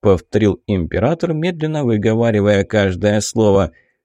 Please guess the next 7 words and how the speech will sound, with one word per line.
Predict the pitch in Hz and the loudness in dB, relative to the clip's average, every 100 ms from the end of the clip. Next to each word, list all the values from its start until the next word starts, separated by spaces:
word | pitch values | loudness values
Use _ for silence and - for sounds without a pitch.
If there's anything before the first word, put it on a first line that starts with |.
| - | -12
«вы, | 87 80 85 127 104 | -6 -2 2 2 0
сударь, | - - 135 95 82 - | -4 -4 -2 -2 -4 -2
пытаетесь | 95 87 - 117 90 80 87 - | 0 0 0 0 0 -2 -4 -2
ввести | 85 73 82 104 - - 127 120 | -4 -2 0 -2 -2 -4 0 2
меня | 101 92 95 | 2 0 0
в | 87 | -2
заблуждение? | 85 95 82 85 85 80 71 64 113 170 87 67 | 0 0 0 0 0 -2 -4 -2 0 0 -4 -8